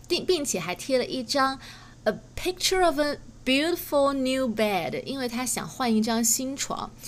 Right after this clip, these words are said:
这个时候Max就吐槽他，“Oh, the ones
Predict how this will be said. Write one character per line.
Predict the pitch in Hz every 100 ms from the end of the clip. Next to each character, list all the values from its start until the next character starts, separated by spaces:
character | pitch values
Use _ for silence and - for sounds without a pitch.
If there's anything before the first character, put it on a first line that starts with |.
| - -
这 | 415
个 | 392
时 | 339
候 | 294
Max | 294 226 -
就 | 208
吐 | 214 - 202
槽 | - 156
他， | 160 175 165 - - - - - -
“Oh, | 247 262 220 - -
the | 202
ones | 190 220 254 262